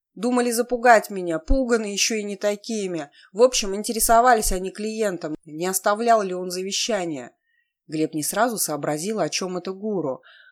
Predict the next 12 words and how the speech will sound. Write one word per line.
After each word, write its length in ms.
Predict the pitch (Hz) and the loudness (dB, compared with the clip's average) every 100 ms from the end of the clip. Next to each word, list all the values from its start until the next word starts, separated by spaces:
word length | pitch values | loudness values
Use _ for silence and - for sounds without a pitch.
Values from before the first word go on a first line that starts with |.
| _ | _
А 60 | 147 | -2
когда 320 | 165 165 165 | 0 4 4
понял, 420 | 165 247 294 175 | 4 2 2 0
такой 400 | 135 143 143 254 | -2 -4 -4 -2
стыд 360 | 262 - 202 170 | -2 -4 -6 -6
испытал, 540 | 160 - 170 165 135 | -6 -4 -4 -2 -2
какой 320 | - 156 170 170 | -4 -4 0 2
редко 320 | 214 226 165 | 0 -4 -6
испытывал 540 | 151 - 185 180 175 | -6 -6 -8 -4 -4
до 140 | 160 190 | -2 -4
этого. 380 | 190 170 143 | -4 -6 -10
Письмо. 800 | 135 - 170 - - 185 175 139 | -14 -10 -4 -4 -4 -4 -4 -4